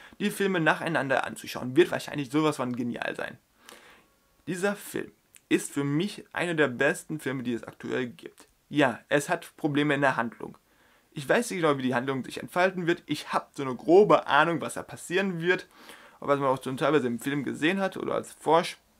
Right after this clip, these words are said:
teilweise Vorspann oder Vorhersehungen. Aber ich bin glücklich, dass ich da reingegangen bin mit meinen Freunden und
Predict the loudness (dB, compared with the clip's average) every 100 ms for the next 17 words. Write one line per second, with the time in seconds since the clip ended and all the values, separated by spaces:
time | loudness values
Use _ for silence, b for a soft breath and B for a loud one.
0 | _ _ _ -10 -4 0 0 0 2 2
1 | 2 -2 -2 -8 -10 B B B B B
2 | 0 4 4 4 4 4 4 -2 -8 -16
3 | _ _ _ _ _ -6 -6 -6 -10 -4
4 | -4 -4 -10 -14 -20 -12 -6 -4 0 2
5 | 2 2 0 2 0 0 0 -2 -2 2
6 | 2 2 -2 -8